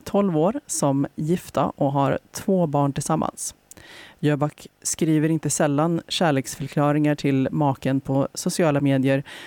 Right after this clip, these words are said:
men nu har Oscar fått något kanske lite extra speciellt, en egen låt.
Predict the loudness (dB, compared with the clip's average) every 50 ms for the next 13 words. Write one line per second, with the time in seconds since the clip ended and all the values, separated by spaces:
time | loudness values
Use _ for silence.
0 | -20 -6 _ 0 2 2 4 2 2 2 2 2 2 2 0 -2 -2 -2 -2 -2
1 | 0 -2 -4 -4 _ -20 -18 _ -4 0 2 2 2 2 0 -2 -4 -6 -4 -2
2 | -2 0 0 0 -2 -2 -2 -4 -4 -4 -6 -6 -4 -2 -2 -2 -2 -4 -2 0
3 | 0 -2 -2 -6 -8 -4 -2 -2 0 0 0 0 2 2 2 2 2 0 -2 -4
4 | -8 -16 -18 -18